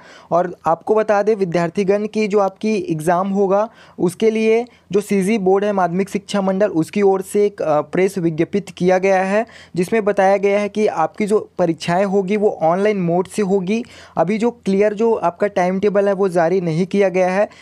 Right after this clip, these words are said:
लेकिन ऑनलाइन परीक्षा से संबंधित आपको सूचना जारी किया गया है। स्क्रीन पे आप देख रहे होंगे जो यहाँ पे नोटिस जारी किया गया है छत्तीसगढ़ माध्यमिक शिक्षा मंडल रायपुर के द्वारा। यहाँ पे इस चीज़ से क्लियर होता है इस नोटिफिकेशन से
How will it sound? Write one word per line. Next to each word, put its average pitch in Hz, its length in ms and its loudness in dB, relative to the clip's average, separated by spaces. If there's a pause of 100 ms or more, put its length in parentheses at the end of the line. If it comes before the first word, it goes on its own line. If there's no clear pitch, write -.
(120)
लेकिन 185 280 0
ऑनलाइन 208 400 -2
परीक्षा 202 380 -2
से 214 160 -2
संबंधित 185 560 -2
आपको 165 400 -2
सूचना 185 380 -2
जारी 165 300 0
किया 190 260 0
गया 175 240 0
है। 208 200 0 (720)
स्क्रीन 214 340 -2
पे 226 120 2
आप 214 200 2 (160)
देख 185 260 2
रहे 208 60 2
होंगे 208 280 0
जो 208 380 0 (400)
यहाँ 180 280 0
पे 214 60 4
नोटिस 190 320 0 (120)
जारी 156 340 0
किया 202 220 2
गया 190 200 0
है 202 80 -2
छत्तीसगढ़ 190 480 -2
माध्यमिक 180 400 0
शिक्षा 185 300 -4
मंडल 190 380 0
रायपुर 143 440 2
के 208 120 -2
द्वारा। 196 320 2 (380)
यहाँ 180 240 0
पे 233 160 6
इस - 400 -4
चीज़ 214 200 0
से 240 140 -2
क्लियर 202 360 2
होता 208 260 0
है 202 60 0
इस 202 80 -6
नोटिफिकेशन 175 680 -2
से 214 220 0